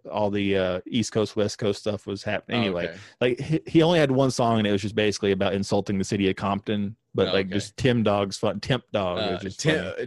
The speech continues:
Speaker 2: Temp, Temp Dog was ve-, uh,
Speaker 1: <laughs>
Speaker 2: very much our Spike Dudley. He was
Speaker 1: Okay,
Speaker 2: sometimes
Speaker 1: yeah.
Speaker 2: in, sometimes out kind of thing.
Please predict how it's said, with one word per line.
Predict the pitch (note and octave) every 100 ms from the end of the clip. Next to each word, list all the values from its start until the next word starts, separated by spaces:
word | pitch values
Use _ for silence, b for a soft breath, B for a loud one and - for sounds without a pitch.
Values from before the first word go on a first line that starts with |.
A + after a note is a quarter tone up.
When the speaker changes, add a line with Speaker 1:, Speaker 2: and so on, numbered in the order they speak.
| C3
Speaker 2:
Temp, | - E3+ E3 - -
Temp | - E3+ F3+ C3
Dog | B2 A#2+
was | A2+ A2
ve-, | G#2+ A#2
uh, | A2 - -
Speaker 1:
<laughs> |
Speaker 2:
very | A#2 B2 B2
much | A#2+ -
our | A2+
Spike | - - A#2 A#2
Dudley. | G#2 A2 A#2+ B2 A#2+ _
He | B2
was | A2+ G2+ -
Speaker 1:
Okay, | A2+ A#2 A#2+ G#2
Speaker 2:
sometimes | F#2+ - G2
Speaker 1:
yeah. | F#2
Speaker 2:
in, | F2
sometimes | - C3 C3 A#2+
out | A#2+ A2+
kind | B2+
of | A2
thing. | B2